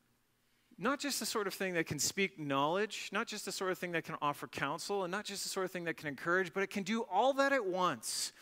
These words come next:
Here, here's where an inside joke has value. If you've ever been, you know, the, the joyful recipient of an inside joke, not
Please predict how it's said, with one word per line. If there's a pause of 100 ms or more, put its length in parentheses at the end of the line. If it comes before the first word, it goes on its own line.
(540)
Here,
here's
where
an
inside
joke
has
value. (840)
If
you've
ever
been, (580)
you
know,
the,
the
joyful
recipient
of
an
inside
joke,
not